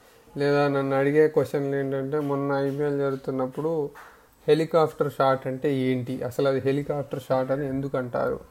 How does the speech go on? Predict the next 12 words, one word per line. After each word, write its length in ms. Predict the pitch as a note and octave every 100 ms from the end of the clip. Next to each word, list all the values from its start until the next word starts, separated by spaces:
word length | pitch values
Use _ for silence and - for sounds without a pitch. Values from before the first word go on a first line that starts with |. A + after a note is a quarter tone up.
| _ _ - - - - -
ఆ, 200 | C3+ C#3 C3+
లేదా 540 | C3+ C3+ C3+ B2+ B2+ B2 B2 B2 B2 C3 C3+
స్క్వేర్ 560 | - - C#3+ D3 D3+ D3
కట్ 260 | C#3 -
అంటే 360 | C#3 C3+ C#3 D3
ఏంటి, 400 | C3 B2+ B2+ C3+
అసలు 280 | B2 - C#3
అది 140 | C3
ఎందుకు 320 | C3+ D3 D3+
స్క్వేర్ 340 | D#3 - C#3+ C#3 D3
కట్ 240 | C3+ -
అంటారు. 420 | B2 A#2+ B2 B2+